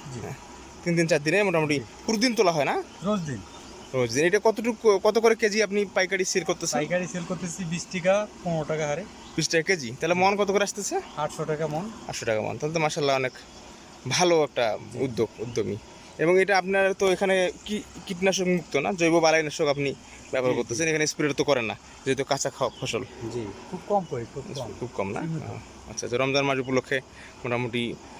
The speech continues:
Speaker 2: আপনি তো স-, মানে খুশি না মোটামুটি বাজার যে বাজার মূল্য?
Speaker 1: যেটা আছে এটা রাখো, শুকরিয়া আদায়।
Speaker 2: শুকরিয়া না? ও। তো সুপ্রিয় দর্শক শ্রোতা, এই ছিল আজকে আমাদের যে ছোট্ট একটি প্রতিবেদন আপনাদের জন্য।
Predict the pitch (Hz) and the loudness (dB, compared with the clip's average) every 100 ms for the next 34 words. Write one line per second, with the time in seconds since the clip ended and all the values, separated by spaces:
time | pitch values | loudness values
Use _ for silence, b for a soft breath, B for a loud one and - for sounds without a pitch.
0 | B - 202 262 277 - - - 165 165 | B -2 2 2 2 0 -2 -2 2 4
1 | 160 151 135 123 135 - 220 226 220 226 | 4 4 2 0 -2 -2 0 2 2 2
2 | 147 143 139 147 143 143 147 139 139 127 | 2 0 0 2 4 4 2 2 2 2
3 | 131 131 123 123 120 - 170 202 190 196 | 2 0 2 0 0 -6 -2 -2 -2 -2
4 | 196 190 175 165 165 160 143 107 104 - | 0 0 0 -4 -6 -4 -4 -4 -8 -14
5 | - - 110 101 101 - 262 107 104 - | -10 -6 -4 -2 -2 -4 -6 -6 -6 -8
6 | - - B B B 190 202 220 220 214 | -14 -18 B B B -2 2 4 4 4
7 | 220 247 - 208 220 247 - 233 214 202 | 2 0 2 4 4 4 0 2 2 2
8 | - 202 190 190 185 - 233 214 190 190 | 0 0 0 0 -2 -2 0 2 2 0
9 | - 185 180 226 196 156 151 151 180 | -4 0 2 2 2 0 0 0 0